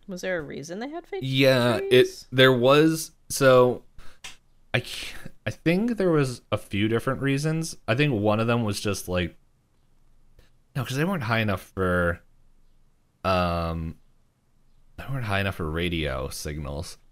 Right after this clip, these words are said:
Speaker 1: Hmm.
Speaker 2: But I think if I remember correctly, I, it might have been, like, shortwave thing for that, but I, I wanna say that it was also kinda, like, set up as a, a trap for this, like, type of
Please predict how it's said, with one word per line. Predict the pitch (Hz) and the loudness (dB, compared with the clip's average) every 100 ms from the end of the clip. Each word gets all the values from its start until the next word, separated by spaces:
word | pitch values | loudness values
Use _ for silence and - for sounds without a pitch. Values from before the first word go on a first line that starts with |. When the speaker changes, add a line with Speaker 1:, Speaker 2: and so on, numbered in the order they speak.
| - - | -20 -18
Speaker 1:
Hmm. | 202 190 - | -16 -16 -8
Speaker 2:
But | 107 113 - | 0 0 2
I | 117 117 - - - - | 0 -2 -6 -8 -6 -2
think | 147 220 254 - | 0 0 -2 -6
if | - 127 | -6 -2
I | 131 | -2
remember | 123 117 120 123 | 0 -2 -2 -4
correctly, | - - 117 107 104 - 113 - | -4 -4 0 2 0 -2 -4 0
I, | 120 131 | 2 2
it | 139 | 2
might | 143 139 | 4 4
have | 160 | 4
been, | 151 139 | 0 -2
like, | 110 | -4
shortwave | - 117 107 78 98 104 113 | -4 -4 -2 -2 -2 -2 -4
thing | - 120 120 127 139 - - | -4 -2 -2 -4 -6 -10 -4
for | 120 123 - | 0 0 0
that, | 127 131 | 0 0
but | 120 | 2
I, | 120 120 - _ _ _ _ _ _ | 0 0 -6 _ _ _ _ _ _
I | 127 | 0
wanna | 170 196 | 2 0
say | - 135 139 | 2 2 2
that | |
it | 135 | 0
was | 120 107 | -2 -2
also | - 98 104 123 120 | 0 0 2 0 0
kinda, | 127 120 | 0 0
like, | 107 101 - | 0 -4 -6
set | - 104 104 - | -4 -4 -4 -6
up | 87 92 - _ _ _ _ _ _ - | -4 -2 -4 _ _ _ _ _ _ -4
as | 101 95 | -2 0
a, | 95 95 98 | 0 0 0
a | 95 | -2
trap | - 95 104 - | 0 0 0 -2
for | 101 | -4
this, | 95 92 - | -4 -6 -4
like, | 92 87 - _ _ _ - | -4 -4 -8 _ _ _ -14
type | - 107 101 107 | -4 -4 -2 -2
of | 98 90 - | -2 -4 -12